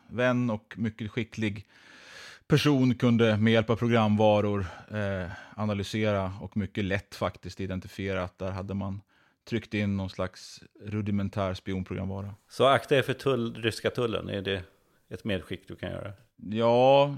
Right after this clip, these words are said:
Speaker 1: eh, åtminstone använd inte den, ha ingenting på laptopen eller mobilen som du inte vill dela med dig av när du går igenom den ryska tullen.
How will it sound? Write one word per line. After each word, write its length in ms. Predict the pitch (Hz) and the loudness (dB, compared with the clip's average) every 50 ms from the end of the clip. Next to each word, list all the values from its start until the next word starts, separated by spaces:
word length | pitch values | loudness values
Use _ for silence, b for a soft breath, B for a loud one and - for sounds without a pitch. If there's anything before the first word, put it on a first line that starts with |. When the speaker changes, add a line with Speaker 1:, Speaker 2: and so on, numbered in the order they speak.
| - - - | -10 -8 -4
Speaker 1:
eh, 560 | 113 117 113 113 110 110 110 107 104 104 101 101 85 80 73 71 67 69 90 92 101 104 110 127 | -2 0 0 2 2 2 0 0 -2 -4 -4 -6 -6 -6 -8 -8 -8 -8 -6 -6 -8 -8 -8 -10
åtminstone 800 | - 107 - 120 113 107 - - 127 120 120 117 113 110 98 - - | -8 -4 -2 0 0 -2 -2 -2 -2 0 2 2 2 0 -2 -4 -8
använd 460 | 98 - - 113 117 113 117 120 120 | -10 -4 0 0 2 2 2 2 2
inte 300 | 120 117 113 - - - | 2 0 0 -2 -6 -6
den, 260 | 107 127 123 113 113 104 | -2 -2 -2 -2 -2 -6
ha 260 | 110 120 135 143 139 | -6 0 2 2 4
ingenting 360 | 135 139 143 131 - 143 123 | 4 2 0 0 0 -4 -2
på 120 | - 139 | 0 2
laptopen 640 | 127 143 147 139 - - - 131 120 - _ - 120 120 | 4 4 4 2 0 -2 -2 -2 -2 -2 _ -2 0 2
eller 160 | 117 117 113 | 2 2 0
mobilen 580 | 117 117 113 135 135 131 117 110 110 104 104 | -2 -2 -2 -2 -2 -2 -2 -2 -2 -2 -2
som 180 | 104 - 101 104 | -4 -6 -6 -6
du 120 | 107 101 | -4 -4
inte 180 | 104 104 - 107 | -4 -4 -6 -4
vill 160 | 104 107 104 | -4 -4 -2
dela 200 | 101 107 107 110 | -2 -2 -2 -2
med 220 | 110 120 117 110 104 | 0 0 0 0 0
dig 80 | 101 | -2
av 80 | 104 104 | -4 -4
när 100 | 101 101 | -4 -4
du 60 | 104 | -4
går 140 | 110 107 110 | -4 -4 -4
igenom 220 | 113 110 107 104 | -2 -2 -2 -4
den 80 | 104 104 | -4 -6
ryska 220 | 98 - - 98 | -8 -10 -12 -14
tullen. 320 | - - 107 104 107 104 | -14 -12 -12 -12 -12 -12